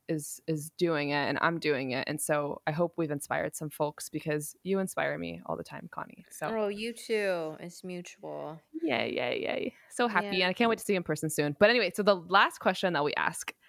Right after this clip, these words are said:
Speaker 1: I,
Speaker 2: Mm-hmm.
Speaker 1: I meant not, I meant to forewarn you about this question and not blindside you, but I
Speaker 2: I like
Speaker 1: believe in
Speaker 2: being
Speaker 1: you.
Speaker 2: blindsided. Let's
Speaker 1: But
Speaker 2: do it.
Speaker 1: <laughs> blindsiding you. The last question we ask everyone is, what does it mean to you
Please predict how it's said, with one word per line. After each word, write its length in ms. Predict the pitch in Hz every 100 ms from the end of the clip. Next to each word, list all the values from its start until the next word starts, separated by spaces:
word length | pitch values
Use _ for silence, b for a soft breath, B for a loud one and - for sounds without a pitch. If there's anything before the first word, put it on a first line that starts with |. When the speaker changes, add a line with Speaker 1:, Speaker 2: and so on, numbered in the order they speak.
| b
Speaker 1:
I, 100 | 196
Speaker 2:
Mm-hmm. 60 | 190
Speaker 1:
I 80 | 240
meant 260 | 240 285
not, 180 | 220 190 185
I 80 |
meant 180 | 196 214
to 240 | - 185 170 _ -
forewarn 380 | 170 160 151 156
you 80 |
about 120 | 151 -
this 120 | -
question 420 | - 147 - 233
and 80 | 170
not 160 | 147 -
blindside 400 | 151 156 156 147
you, 120 | 147
but 240 | 175 160 - -
I 60 | 180
Speaker 2:
I 20 |
like 40 | 170
Speaker 1:
believe 200 | 156 151
in 80 |
Speaker 2:
being 100 | 151
Speaker 1:
you. 40 | 147
Speaker 2:
blindsided. 560 | 147 - - 143 139 160
Let's 180 | 214 247
Speaker 1:
But 140 | 226
Speaker 2:
do 40 | 147
it. 140 | 605
Speaker 1:
<laughs> 500 | - 311 277 269 302 311
blindsiding 340 | 220 208 190
you. 80 | 180 B B B B -
The 60 |
last 240 | 208 226 -
question 260 | 233 202
we 100 | 196
ask 240 | 165 165 -
everyone 640 | 160 165 160 160 160 165
is, 500 | 170 165 160 160 160 160 B B B
what 300 | 165 185 185
does 140 | 226
it 120 | 247 202
mean 340 | 180 170 175
to 180 | - 208
you 540 | 160 147 139 143 156